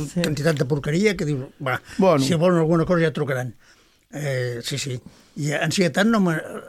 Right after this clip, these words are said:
Speaker 2: no és que em doni ansietat, com diu, eh, com deies tu.
Speaker 1: Jo,
Speaker 2: No, no,
Speaker 1: jo sí, jo ho
Speaker 2: em, em,
Speaker 1: reconec.
Speaker 2: em, em sento c-, una,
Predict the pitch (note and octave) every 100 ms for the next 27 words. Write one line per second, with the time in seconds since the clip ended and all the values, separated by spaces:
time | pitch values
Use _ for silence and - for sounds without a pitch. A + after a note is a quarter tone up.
0 | - F#3+ G#3 F3 D#3+ D3+ C#3 C3 B2 C#3+
1 | C3+ B2 - - - - B2 A#2 B2 A#2+
2 | A#2 A2 A2 G#2+ G2+ _ _ A#2+ B2 A#2+
3 | A#2+ C3 C3+ E3 F3+ G3 F#3 G3+ F#3+ -
4 | G3 F#3+ F3 F#3 F3+ E3 D#3+ G3 F#3+ F#3
5 | G3 - _ - F#3+ - G3+ G3+ G3 -
6 | - - - - - - _ G#3+ G3 G3
7 | G3